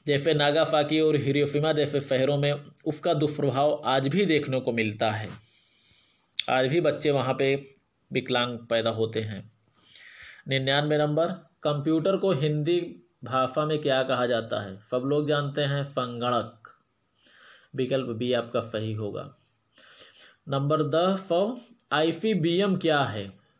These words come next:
बच्चों, आईसीबीएम क्या है? इंटरकॉन्टिनेंटल बैलिस्टिक मिसाइल।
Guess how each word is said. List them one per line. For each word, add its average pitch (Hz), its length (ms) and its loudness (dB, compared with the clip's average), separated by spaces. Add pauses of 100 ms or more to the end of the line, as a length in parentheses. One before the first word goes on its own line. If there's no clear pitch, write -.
बच्चों, 196 720 -2 (120)
आईसीबीएम 139 760 0
क्या 165 220 0
है? 165 340 -2
इंटरकॉन्टिनेंटल 135 1700 -2
बैलिस्टिक 135 760 -2
मिसाइल। 120 680 -4